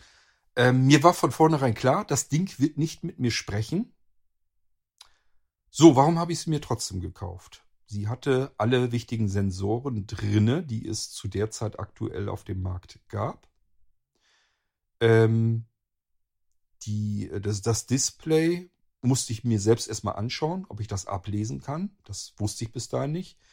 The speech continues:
Es nützt mir auch nicht die Abbildung da drinne, sondern das muss ich wirklich live vor Ort sehen, weil man ja schauen muss, wie hell lässt sich dieses, ähm, Display überhaupt schalten. Es hat ja schon immer ein amoled gehabt, also, ähm,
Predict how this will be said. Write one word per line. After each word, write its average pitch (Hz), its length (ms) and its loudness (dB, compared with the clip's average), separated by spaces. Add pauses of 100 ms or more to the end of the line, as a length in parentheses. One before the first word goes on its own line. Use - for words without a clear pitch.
(180)
Es - 80 -20
nützt - 260 4
mir 127 80 0
auch 113 100 2
nicht 110 200 0
die - 100 -8
Abbildung 135 520 -2
da 127 100 -4
drinne, 139 380 -4
sondern 120 280 -4
das 113 180 -8
muss 123 120 -6
ich 110 160 -6
wirklich 117 320 -4
live 107 260 0
vor 92 200 -4
Ort 101 160 -4
sehen, 120 340 0 (420)
weil 104 120 2
man 104 120 2
ja 104 80 2
schauen 110 280 0
muss, 110 160 -4
wie 104 100 0
hell 110 460 4
lässt 104 220 -2
sich 101 120 -10
dieses, 95 460 -8
ähm, 98 400 -4
Display 101 380 -4
überhaupt 95 280 -6
schalten. 92 320 -8
Es 95 140 -10
hat 113 140 -4
ja 104 220 2 (380)
schon 127 220 -2
immer 135 260 4
ein 110 300 0
amoled 143 500 0
gehabt, 135 340 -6
also, 107 600 2
ähm, 101 520 -4